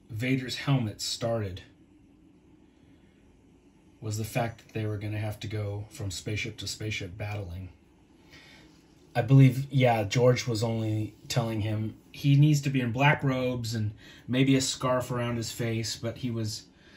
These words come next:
he was pretty vague with, you know, any more descriptions. He pretty much let Ralph McQuarrie run with the idea.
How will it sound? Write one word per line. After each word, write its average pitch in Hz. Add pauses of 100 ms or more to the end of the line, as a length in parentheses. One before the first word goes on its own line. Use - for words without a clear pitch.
(160)
he -
was 123
pretty 143
vague 113
with, 101 (2000)
you 117
know, 101 (800)
any 117
more 110
descriptions. 104
He 107
pretty 113
much 110
let 107 (760)
Ralph 107
McQuarrie 104
run 101 (720)
with 139
the 110
idea. 107